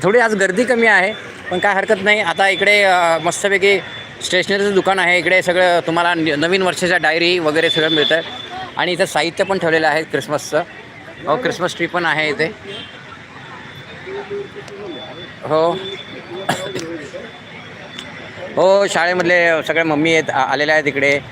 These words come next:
मुलांच्या काय याच्यासाठी. हो, शाळेमध्ये लागतं ना क्रिसमसचं स-, मटेरियल आणा, तिथं सगळं मटेरियल मिळतं. दुकानाचं नाव आहे एसपी स्टेशनरी. इथे सगळ्या प्रकारचे स्टेशनरी, डायरी वगैरे मिळतात मित्र.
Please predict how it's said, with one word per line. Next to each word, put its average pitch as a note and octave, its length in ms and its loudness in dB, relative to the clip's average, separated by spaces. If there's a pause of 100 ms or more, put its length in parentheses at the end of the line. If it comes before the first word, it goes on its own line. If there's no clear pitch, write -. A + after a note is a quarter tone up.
(260)
मुलांच्या C3+ 600 2
काय B2+ 180 4
याच्यासाठी. B2+ 560 0 (420)
हो, D#3+ 140 2
शाळेमध्ये D#3+ 420 0
लागतं D#3+ 260 0
ना E3 60 0
क्रिसमसचं C#3+ 440 -4
स-, B2 400 4
मटेरियल C3+ 280 -2
आणा, C#3 220 2
तिथं C3+ 240 -4
सगळं D#3+ 220 2
मटेरियल D#3 340 0
मिळतं. D3 260 2
दुकानाचं D#3 360 0
नाव D3+ 160 2
आहे D#3 120 0
एसपी C3+ 280 -2
स्टेशनरी. C#3 440 -2 (500)
इथे D#3+ 140 0
सगळ्या D#3+ 200 2
प्रकारचे E3 380 0
स्टेशनरी, D#3 440 0
डायरी D3+ 280 2
वगैरे D3 240 0
मिळतात D3 320 -2
मित्र. C3+ 280 -2